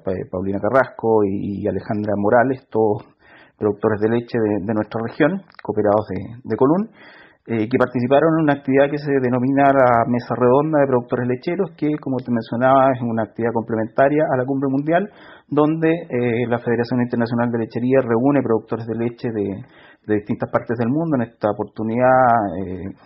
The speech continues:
una, una representación de aproximadamente cincuenta productores de Nueva Zelanda, Australia, de, de Gran Bretaña, Irlanda, eh, países africanos como Zimbabue, Kenia, Japón, Canadá, Estados Unidos y Chile, que se reunieron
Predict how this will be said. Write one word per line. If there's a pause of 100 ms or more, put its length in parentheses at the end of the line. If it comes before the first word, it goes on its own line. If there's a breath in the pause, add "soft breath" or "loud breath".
(200 soft breath)
una,
una
representación
de (320 loud breath)
aproximadamente
cincuenta
productores
de
Nueva
Zelanda,
Australia,
de,
de
Gran
Bretaña,
Irlanda, (480 loud breath)
eh,
países
africanos
como
Zimbabue,
Kenia,
Japón,
Canadá,
Estados
Unidos
y
Chile, (460 loud breath)
que
se
reunieron